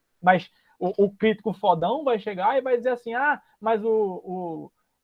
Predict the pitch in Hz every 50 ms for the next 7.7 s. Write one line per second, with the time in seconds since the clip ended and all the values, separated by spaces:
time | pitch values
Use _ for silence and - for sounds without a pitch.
0 | _ _ - 262 240 247 - 269 254 247 226 226 196 208 190 180 202 170 - -
1 | 185 165 - - 180 170 - 247 233 240 269 254 208 - 247 220 233 214 208 -
2 | - 185 170 170 156 151 139 139 139 269 262 240 - 226 196 180 175 170 - 220
3 | 233 240 254 - - 277 254 - 240 262 254 - 214 214 208 196 196 196 - 175
4 | 151 147 139 - 220 220 214 208 196 - - 160 156 196 247 254 - _ _ _
5 | - 349 202 165 151 139 185 226 226 277 247 262 262 277 254 - - 233 240 247
6 | 226 - 175 151 147 - 139 143 160 160 135 120 123 120 123 147 185 226 - _
7 | _ _ _ _ _ _ - 233 254 247 - 226 185 139